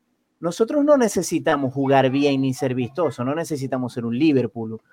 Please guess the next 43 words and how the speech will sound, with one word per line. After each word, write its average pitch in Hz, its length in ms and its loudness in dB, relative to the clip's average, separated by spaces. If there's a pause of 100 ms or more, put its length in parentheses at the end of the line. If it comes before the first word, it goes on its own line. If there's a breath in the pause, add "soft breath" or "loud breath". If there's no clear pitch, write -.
(260 soft breath)
o 120 220 2
un 120 220 0
Barcelona, 131 720 2
o, 147 60 4
al-, 151 120 2
o 131 80 -2
sea, 147 160 -2 (320)
cam-, 156 220 -4
cambiar 170 400 2
nuestra 220 280 -2
idea 180 380 4
de 135 80 2
buscar 135 400 -4
solo 180 240 -2
la 175 100 2
victoria, 160 440 0
no 135 80 -4
importa 156 420 -4
qué, 151 320 -4 (260)
no 156 140 -2
nos 196 180 -2
vino 226 300 -2
positivo", 151 460 0
porque 139 260 -2 (200)
si - 120 -2
a 160 60 2
mí 175 100 -2
me 220 140 4
preguntan, 180 560 6
a 143 80 2
mí 156 100 0
me 208 120 2
gustaba 226 440 4
la 175 120 2
fase 175 260 -2
ofensiva 165 400 0
de 156 120 4
la, 135 380 2 (260)
de 139 100 -2
la 139 100 4
Juventus 139 340 0
de 123 80 -2
Sarri, 117 540 0